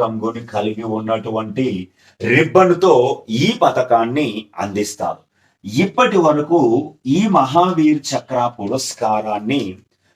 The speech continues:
రెండు వందల పదమూడు మందికి ప్రదానం చేయడం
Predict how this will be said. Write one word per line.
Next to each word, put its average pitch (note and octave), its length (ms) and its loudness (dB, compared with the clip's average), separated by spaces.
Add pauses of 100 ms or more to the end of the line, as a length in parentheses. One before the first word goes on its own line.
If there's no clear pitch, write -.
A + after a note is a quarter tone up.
రెండు D#3 500 2 (120)
వందల D3 420 0 (180)
పదమూడు C3 680 0
మందికి D3 460 -4 (460)
ప్రదానం B2 600 -4 (120)
చేయడం G2 400 -2